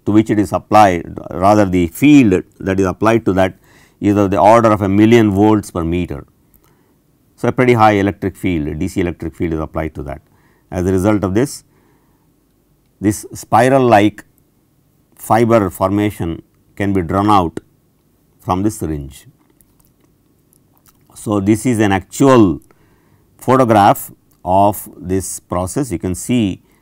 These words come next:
that the fiber is coming out as filaments and being collected on this plate down below. So, here you have the syringe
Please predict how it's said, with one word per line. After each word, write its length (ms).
that 280
the 420
fiber 440
is 160
coming 300
out 220
as 180
filaments 600
and 240
being 220
collected 500
on 360
this 400
plate 380
down 300
below. 400
So, 160
here 240
you 120
have 120
the 80
syringe 420